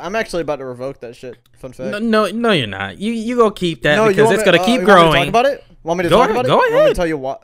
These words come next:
Speaker 1: Want me to tell you why?
Speaker 2: Why?
Speaker 1: Uh, because I don't want. Oh, the, you know what? This is a good, this is a good podcast topic right here.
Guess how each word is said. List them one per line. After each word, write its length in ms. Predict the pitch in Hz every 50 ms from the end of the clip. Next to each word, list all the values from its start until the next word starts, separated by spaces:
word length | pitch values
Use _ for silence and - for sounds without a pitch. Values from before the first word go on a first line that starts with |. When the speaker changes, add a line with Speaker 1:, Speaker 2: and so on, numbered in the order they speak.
| _ _
Speaker 1:
Want 220 | - 147 156 156 151
me 40 | 151
to 40 | 143
tell 120 | - 156
you 80 | 147 139
why? 260 | 127 127 160 220 220 - - _ - - -
Speaker 2:
Why? 300 | 127 139 123 101 92 90 - _ _ _ _ _ _ _ _ _ _ _ _ _ _ _ _
Speaker 1:
Uh, 460 | 143 143 143 139 139 139 135 135 131 - _ _ _ 143
because 480 | 143 143 127 - 156 156 143 143 123 - - -
I 140 | 143 175
don't 200 | 220 269 240 156 139
want. 260 | 139 135 131 123 - _ _ _ _ _ -
Oh, 480 | 147 170 180 170 156 147 135 127 127
the, 180 | 120 120 135 135
you 100 | 135 156
know 140 | 160 165 160
what? 240 | 165 196 233 214 156
This 160 | - - -
is 80 | 254 135
a 60 | 135
good, 360 | 120 139 131 131 131 131 131
this 160 | 147 170 170
is 120 | 170 139 139
a 40 | 135
good 200 | 120 131 123 113
podcast 520 | - 131 127 127 117 - 143 131 123 117 -
topic 340 | 139 127 117 - 123 117
right 180 | 120 117 120 131
here. 220 | 156 165 156 -